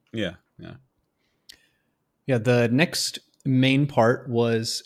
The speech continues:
Speaker 2: condition. And this one, I think, is the most difficult for a viewer to see, but I definitely, definitely feel it.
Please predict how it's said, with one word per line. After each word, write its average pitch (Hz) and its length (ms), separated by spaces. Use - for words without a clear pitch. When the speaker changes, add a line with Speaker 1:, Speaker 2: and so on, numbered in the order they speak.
Speaker 2:
condition. 117 760
And 117 260
this 190 260
one, 123 380
I 113 80
think, 113 340
is 107 340
the 123 80
most 120 360
difficult 143 540
for 113 420
a 117 80
viewer 113 400
to 131 200
see, 143 500
but - 420
I 127 300
definitely, 117 680
definitely 104 460
feel 107 320
it. 101 160